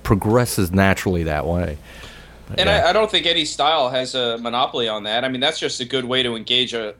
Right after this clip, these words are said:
Speaker 2: a, an encounter with another human being.
Speaker 1: Mm-hmm.
Speaker 2: And on all the, in different styles have just figured out different ways of, um, of solving that problem. And like you said, I think in, in your conversation before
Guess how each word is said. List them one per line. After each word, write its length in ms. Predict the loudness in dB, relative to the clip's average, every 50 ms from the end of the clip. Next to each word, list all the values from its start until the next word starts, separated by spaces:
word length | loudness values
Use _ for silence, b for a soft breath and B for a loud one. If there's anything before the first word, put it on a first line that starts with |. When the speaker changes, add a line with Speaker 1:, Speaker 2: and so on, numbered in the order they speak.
| _
Speaker 2:
a, 220 | -8 -6 -6 -4 -6
an 80 | -6 -8
encounter 380 | -8 -6 -4 -2 0 0 0 -2
with 120 | -2 -4
another 280 | -4 -2 -2 -4 -4 -4
human 280 | -4 -4 -4 -4 -4
being. 360 | -2 -2 0 0 0 -2 -6 -8
Speaker 1:
Mm-hmm. 400 | -2 2 4 4 4 4 4 0 0
Speaker 2:
And 220 | 0 -2 -2 -4 -2
on 200 | -2 0 0 2
all 160 | 2 2 2
the, 100 | 0 -2 -6 -6 -6
in 200 | -8 -8 -4 -4
different 260 | -4 -4 -4 -6 -8
styles 440 | -4 -2 0 2 2 2 2 0 -2
have 140 | -6 -2 -2 -2 -2 -2 _
just 240 | -12 -10 -10 -10 -4
figured 300 | -4 -4 -2 -2 0 0
out 220 | 0 0 0 -2
different 260 | -6 -6 -6 -6 -8 -4
ways 360 | -2 0 0 0 0 -2 -2
of, 240 | -2 -2 -4 -4 -2
um, 320 | -2 0 0 -2 -4 -8 -16 _ _ _ _ _ _ _ _ _ _ _ _ _ _ _ _ -4
of 140 | -4 -4
solving 420 | -2 -2 0 2 2 2 0 -2 -4
that 180 | -6 -8 -6
problem. 540 | -2 0 2 2 2 0 0 -4 -10 -10 -14 _ b b b b b b b b b b
And 120 | -2 0 2
like 180 | 2 0 0
you 80 | -2 -6
said, 260 | -4 -2 0 0 2 2
I 100 | 0 -2
think 280 | 0 -4 -4 -4 -6 -12 _ _ _ _ _ _ _ _ _
in, 180 | -6 -6 -4
in 160 | -4 -4 -4 -2
your 120 | -2 -4
conversation 680 | -4 -4 -6 -4 -4 -4 -4 -4 -4 -4 -4 -4 -6 -6
before 640 | -6 -4 0 0 2 4 4 2 0 -2 -6 -12